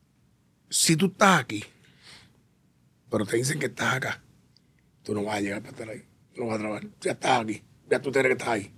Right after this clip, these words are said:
pero estás acá, ¿entiendes? ¿Cómo vas a llenar esa brecha?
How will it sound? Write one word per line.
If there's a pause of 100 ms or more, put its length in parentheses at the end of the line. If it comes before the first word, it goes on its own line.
(120)
pero
estás
acá, (580)
¿entiendes? (760)
¿Cómo
vas
a
llenar
esa
brecha?